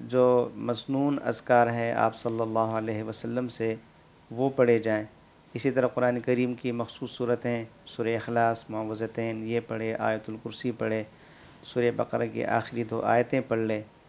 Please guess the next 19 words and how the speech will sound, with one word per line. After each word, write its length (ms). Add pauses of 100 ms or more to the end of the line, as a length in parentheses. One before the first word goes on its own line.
(340)
दीगर, 320 (360)
अ, 240
मुख्तलिफ़ 600 (720)
अज़कार 380
आप 220
सल्लल्लाहु 600
अलैहि 220
वसल्लम 400
से 160
मनक़ूल 480
हैं, 340
सूरतें 540
पढ़ना 260
भी 120
मनक़ूल 420
है, 180
बाज़ 320
औक़ात 380
में 200